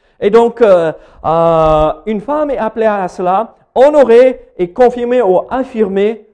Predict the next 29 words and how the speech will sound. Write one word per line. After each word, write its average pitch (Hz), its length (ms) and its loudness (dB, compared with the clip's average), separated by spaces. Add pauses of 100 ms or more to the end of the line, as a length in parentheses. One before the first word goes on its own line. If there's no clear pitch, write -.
le 160 100 -2
leadership 196 560 -4
de 151 40 -16
son 147 160 -10
mari 139 460 -8 (640)
et 254 400 0
l'aider 240 960 0 (840)
à 180 400 -2
mettre 226 480 -6
en 196 120 0
pratique, 190 760 -12 (1300)
l'aider 247 320 -6
à 175 200 -8
mettre 214 320 -14
en 175 60 -16
pratique - 600 -20 (220)
la 156 160 -12
vision 175 560 -8
qu'il 135 220 -16
a 151 240 -16
pour 151 340 -12
la 139 80 -14
famille, 143 500 -16 (220)
qui - 80 -16
est 160 60 -14
confirmée 226 560 -14
avec 170 320 -18
son 156 180 -20
conseil, 147 480 -16